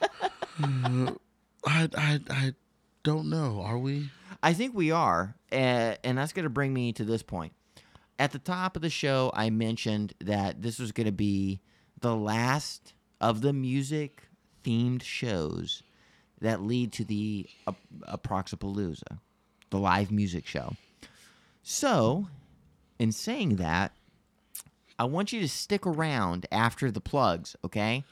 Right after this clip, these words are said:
Speaker 2: And I want you to check out my good friend Orion's, his effort, okay? We're gonna give you a little bit of a teaser. And my friend here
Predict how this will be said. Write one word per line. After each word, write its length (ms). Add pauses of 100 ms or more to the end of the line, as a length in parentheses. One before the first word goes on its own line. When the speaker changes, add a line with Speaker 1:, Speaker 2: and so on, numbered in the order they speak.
(480)
Speaker 2:
And 540
I 60
want 380
you 100
to 80
check 360
out 360 (340)
my 180
good 300
friend 280
Orion's, 800 (1120)
his 260 (140)
effort, 360 (320)
okay? 400 (760)
We're 100
gonna 180
give 180
you 120
a 20
little 260
bit 160
of 120
a 60
teaser. 640 (760)
And 260
my 200
friend 360
here 420